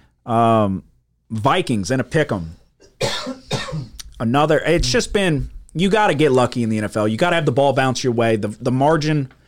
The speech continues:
for error is so slim in comparison to college football. The discrepancy in talent is so slim. The Vikings should have won this game.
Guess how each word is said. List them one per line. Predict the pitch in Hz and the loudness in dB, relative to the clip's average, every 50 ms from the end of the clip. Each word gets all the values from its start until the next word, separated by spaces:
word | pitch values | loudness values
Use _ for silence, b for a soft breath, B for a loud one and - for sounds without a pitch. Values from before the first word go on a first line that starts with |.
| b b b b b b | b b b b b b
for | - - 139 123 | -4 -2 -2 0
error | 135 143 139 139 131 127 | 2 2 2 4 4 2
is | 120 - - | 2 0 -2
so | - - - 151 151 151 147 | -4 -2 0 4 4 4 4
slim | 139 - - 139 127 123 120 120 117 117 110 113 - _ _ | 2 0 -2 -2 -2 0 0 0 0 -2 -4 -6 -10 _ _
in | - 131 120 | -8 -6 -4
comparison | - 120 117 131 123 120 120 113 - 123 117 113 107 | -4 -4 -2 0 0 2 0 0 -2 -2 -4 -4 -4
to | - 123 120 113 113 110 107 117 - _ - | -2 -2 0 0 0 0 -2 -6 -10 _ -4
college | - 123 117 113 107 - | -2 0 0 0 -2 -2
football. | - 127 110 - 123 117 113 113 110 104 104 | -2 -4 -2 0 2 2 4 4 2 2 0
The | 104 113 104 | -2 -4 -6
discrepancy | 110 - - 135 120 107 113 113 123 117 | -6 -4 -2 -2 -2 -2 -2 -4 -4 -4
in | 110 104 | -4 -4
talent | - 113 110 110 107 107 104 | -4 -4 -4 -4 -4 -4 -4
is | 101 - | -4 -4
so | - - 120 120 117 | -2 0 0 0 0
slim. | 107 - 107 101 101 95 92 92 b b b b b b b b b b b b b - | 0 -2 -2 -2 -2 -2 -4 -6 b b b b b b b b b b b b b -4
The | 131 | -2
Vikings | 117 165 190 190 175 160 - | 0 0 0 0 0 -2 -2
should | - 165 135 | 0 0 2
have | 120 | 2
won | 120 117 110 | 2 0 0
this | 104 - - | -2 -4 -6
game. | - 78 57 | -8 -10 -10